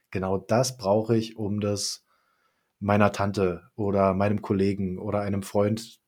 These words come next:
mal zu schicken und zu sagen, „Hör mal rein, das ist genau das, was ich seit Jahren versuche, dir zu erklären.“ Und ich glaube, er schafft das ganz gut, auf so eine sachliche Art und Weise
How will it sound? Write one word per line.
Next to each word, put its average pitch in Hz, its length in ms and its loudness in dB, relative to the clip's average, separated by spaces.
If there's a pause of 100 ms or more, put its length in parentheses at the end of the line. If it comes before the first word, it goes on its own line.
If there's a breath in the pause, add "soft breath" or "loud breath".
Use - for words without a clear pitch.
(160)
mal 98 320 0
zu - 180 -6
schicken 135 380 0
und 113 100 0
zu 107 100 -6
sagen, 101 360 -2
„Hör 110 140 0
mal 107 100 2
rein, 123 400 0 (320 loud breath)
das 104 160 0
ist 113 160 -4
genau 104 220 6
das, 110 180 2
was 104 100 0
ich 98 200 -4
seit 101 200 2
Jahren 104 240 4
versuche, 110 360 -2
dir 110 120 -2
zu 110 140 0
erklären.“ 104 580 -2 (380 soft breath)
Und 95 720 0
ich - 120 -14
glaube, 104 440 2 (180)
er 113 180 2
schafft - 280 0
das 98 140 -4
ganz 95 260 -4
gut, 117 220 -2
auf 98 80 -8
so 95 140 -8
eine 98 100 -2
sachliche 98 460 -2
Art 98 180 -4
und 98 140 -10
Weise 107 440 0